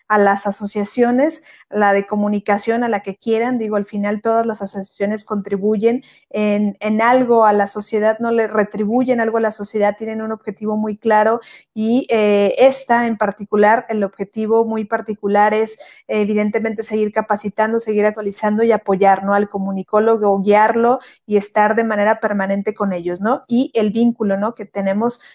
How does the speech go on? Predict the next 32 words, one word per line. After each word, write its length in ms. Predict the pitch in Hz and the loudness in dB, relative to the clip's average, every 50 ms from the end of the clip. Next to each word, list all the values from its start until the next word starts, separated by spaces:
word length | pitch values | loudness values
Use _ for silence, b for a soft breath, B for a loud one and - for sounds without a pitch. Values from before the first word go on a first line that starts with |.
| B B | B B
con 220 | _ 220 214 214 208 | _ -2 0 2 2
la 240 | 208 202 202 - - | 4 2 2 0 0
universidad 800 | 233 226 233 233 240 240 226 214 - - 220 208 208 233 254 247 - | 0 2 2 2 2 2 0 0 0 0 2 4 4 4 2 0 -4
y 100 | 226 202 | -10 -8
que 100 | - 214 | -6 -4
al 80 | 208 202 | -6 -4
final 460 | - - 202 196 196 202 208 214 - | -6 -6 -6 -4 -2 0 -2 -2 -2
a 180 | - 214 208 202 | -2 0 0 2
ellos, 400 | 202 202 190 214 226 240 240 - b b b _ | 0 0 0 0 -2 -2 -2 -6 b b b _
pues, 160 | - 220 202 | -4 -2 0
les 140 | 208 202 - | -2 -2 -2
permite, 480 | - 208 208 208 214 220 208 - 208 202 | -4 -4 -2 -2 -4 -4 -4 -4 -4 -2
¿no? 140 | 208 220 | -2 -4
seguir 360 | 214 - 214 208 202 202 208 208 | -4 -6 -6 -4 -2 -2 -2 0
en 160 | 214 220 220 | -2 -2 -4
este, 400 | 214 - - 226 220 - - 214 | -8 -6 -2 -2 -2 0 0 0
en 80 | 214 | 0
este 560 | 208 208 208 - - 226 220 214 214 202 196 190 | 0 -2 -2 0 0 2 2 4 4 4 4 4
acercamiento. 920 | 190 202 - - 214 214 214 214 208 220 233 247 262 254 254 - 339 359 B B B B B | 2 0 0 -2 -2 -2 0 -2 0 2 2 2 2 2 0 0 0 0 B B B B B
Entonces, 340 | _ - 220 233 247 240 - | _ -6 -4 -4 -4 -4 -4
pues, 200 | - 214 202 - | -4 -6 -4 -2
los 200 | 214 208 - - | -4 -4 -2 -4
invitamos 480 | 220 214 214 - 226 220 233 262 - | -4 -2 0 0 2 2 2 0 -2
a 60 | 247 | -4
que 120 | - - 202 | -4 -4 -2
nos 140 | 196 196 - | -2 -2 0
sigan 280 | - 233 233 233 226 | 0 2 2 4 2
en 100 | 226 214 | 2 0
nuestra 260 | 196 185 - - 202 | -2 -4 -4 -6 -4
página 400 | - - 202 - - 233 220 214 | -4 -4 -4 -4 -4 -4 -4 -2
de 80 | 214 220 | -2 -2
Facebook 480 | - - 285 285 254 233 240 320 320 | 2 4 4 4 4 2 0 -2 -2